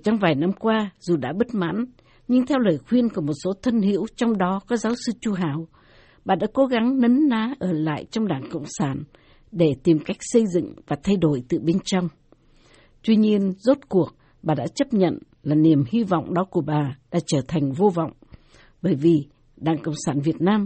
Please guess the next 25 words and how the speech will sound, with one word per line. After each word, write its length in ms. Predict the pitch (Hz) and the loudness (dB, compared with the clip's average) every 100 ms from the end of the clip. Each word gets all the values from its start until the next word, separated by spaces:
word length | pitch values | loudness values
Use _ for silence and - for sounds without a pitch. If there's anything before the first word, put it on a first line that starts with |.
| - | -2
vẫn 160 | 202 | -2
khư 200 | 233 262 | -2 -2
khư 280 | 233 240 226 | -2 0 -2
giữ 200 | 165 180 | 0 0
lấy 220 | 220 214 220 | 0 0 0
tư 100 | 247 214 | 0 0
duy 340 | 180 196 220 | -2 -2 -2
bảo 220 | 202 147 127 | 0 -4 -4
thủ 300 | - 147 147 - _ _ _ - | -4 -4 -4 -10 _ _ _ -4
và 100 | 160 | -2
khuynh 240 | - 240 | 0 2
hướng 220 | 202 208 220 | 2 2 0
độc 100 | 170 - | -2 0
tài, 300 | 170 143 147 _ _ _ _ - | -2 -2 -4 _ _ _ _ -6
tiếp 100 | - - | -2 0
tục 120 | - | -2
mạnh 260 | 180 170 107 - | 0 -2 -2 -2
tay 200 | 202 185 | -2 0
đàn 160 | 170 151 | 0 0
áp 180 | - 202 | 0 -4
những 160 | 214 185 | -2 -6
tiếng 240 | - 208 | -2 -2
nói 140 | 190 185 | 0 -2
bất 220 | 247 254 | -2 0
đồng, 220 | 180 156 | 2 2